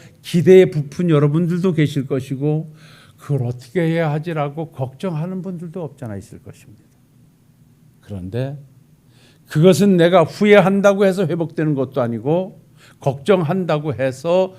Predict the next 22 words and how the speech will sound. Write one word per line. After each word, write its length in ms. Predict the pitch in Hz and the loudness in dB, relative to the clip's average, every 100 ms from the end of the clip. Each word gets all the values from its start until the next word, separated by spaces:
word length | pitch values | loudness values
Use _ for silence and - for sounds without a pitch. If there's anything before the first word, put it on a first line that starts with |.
| _ _ | _ _
그것이 380 | - 123 123 120 | -8 -6 -6 -8
내 160 | 101 | -6
것이 220 | 110 123 | -8 -8
되는 240 | 135 139 143 | -8 -8 -8
것도 260 | 139 139 | -10 -12
아닙니다. 380 | - 87 73 - _ _ _ _ _ _ _ _ _ _ _ _ | -16 -16 -20 -20 _ _ _ _ _ _ _ _ _ _ _ _
오늘 240 | - 143 135 | 0 4 4
시간에 300 | 135 131 127 | 2 0 0
단언코 580 | 123 131 143 151 156 165 | 0 2 2 2 2 2
여러분들에게 480 | 160 156 160 160 160 | 2 2 0 0 0
말씀드린다면, 1040 | 156 151 147 135 127 120 113 143 175 147 - _ _ - - | -2 -2 -4 -4 -6 -6 -4 -4 -6 -10 -16 _ _ -20 -8
지나버린 580 | - 165 170 185 180 175 | 4 6 8 8 6 2
과거가 540 | 127 147 175 180 185 190 | 4 4 4 4 4 4
회복되어지고 1300 | 202 190 - 143 123 123 110 170 165 107 98 - _ - - | 0 0 0 -2 -2 -4 0 2 4 2 -4 -16 _ -20 -2
앞으로 340 | 127 156 185 | 0 2 2
다가올 500 | 156 135 151 180 185 | 2 2 6 6 6
미래가 720 | 151 135 160 196 196 196 196 190 - | 4 0 0 2 0 0 -4 -4 -14
힘찬 640 | - - 202 202 190 208 175 | -20 -6 -2 0 0 0 2
여러분들의 600 | 139 151 180 196 214 214 | 2 2 2 2 0 0
것이 240 | 214 - | -2 -4
되기를 320 | 143 127 127 113 | -6 -6 -4 -4
원한다면, 680 | 107 107 101 104 156 170 | -6 -6 -8 -4 -2 -2